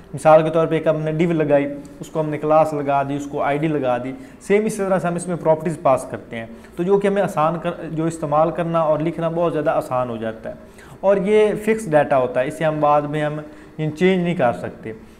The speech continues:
मतलब हम click के ऊपर या इसको हम change नहीं करवा सकते। उसके लिए हम state use करते हैं, जो इससे next topic है। उसमें मैं, मैं, मैं आपको अगर data को change करना है वो भी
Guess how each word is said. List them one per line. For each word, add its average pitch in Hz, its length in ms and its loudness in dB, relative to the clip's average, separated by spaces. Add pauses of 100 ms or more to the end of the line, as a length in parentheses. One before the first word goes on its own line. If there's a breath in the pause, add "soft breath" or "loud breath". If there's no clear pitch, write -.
(100)
मतलब 143 140 0
हम 135 140 0
click 147 340 -4
के 156 60 0
ऊपर 143 360 0
या 139 100 0
इसको 139 240 -6
हम 131 80 -6
change 147 240 -2
नहीं 151 100 -4
करवा 131 240 0
सकते। 127 340 -8 (280 loud breath)
उसके 196 240 -4
लिए 185 80 2
हम 175 100 0
state 180 360 -2
use 160 300 0
करते 127 240 -6
हैं, 127 100 -8
जो 160 120 -2
इससे 156 180 -6
next 160 280 0
topic 127 340 -6
है। 117 80 -12 (300 loud breath)
उसमें 175 200 -6
मैं, 170 140 -2 (380)
मैं, 156 240 0
मैं 156 120 2
आपको 151 260 2
अगर 151 140 0
data 151 220 2
को 147 100 -2
change 170 320 -4
करना 151 200 -2
है - 240 -6 (100)
वो 175 80 -2
भी 170 160 0